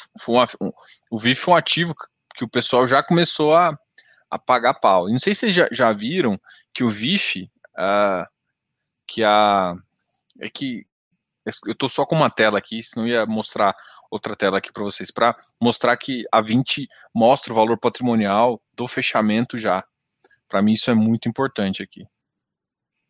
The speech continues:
Então tá, eu acho que esses ativos aqui, o vif que caiu também, cento e quatorze, B C F F noventa, ó, Canip cento e dez, H-, G R U cento e vinte e sete.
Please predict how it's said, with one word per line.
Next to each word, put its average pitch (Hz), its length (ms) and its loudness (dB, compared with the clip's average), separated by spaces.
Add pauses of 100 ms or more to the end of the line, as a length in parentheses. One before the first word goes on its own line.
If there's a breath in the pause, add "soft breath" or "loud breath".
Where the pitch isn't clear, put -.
(3500)
Então 196 180 2
tá, 113 180 4
eu 123 80 6
acho 139 140 0
que - 80 -8
esses - 160 -10
ativos 143 360 -2
aqui, 165 400 -12
o 107 280 -6
vif 123 220 -8
que 143 100 -6
caiu 107 260 -4
também, 113 300 -2
cento 117 240 -6
e - 20 -20
quatorze, 135 720 -6
B 113 160 -2
C 113 160 -2
F 110 220 -2
F 104 200 -2
noventa, 104 680 0 (500 loud breath)
ó, 123 120 6
Canip 101 460 0 (360)
cento - 380 -2
e 104 60 0
dez, 110 360 4
H-, 107 480 2
G 110 160 2
R 113 200 0
U 101 120 -6
cento - 320 -2
e - 20 -10
vinte 104 160 -2
e - 60 -6
sete. 117 360 0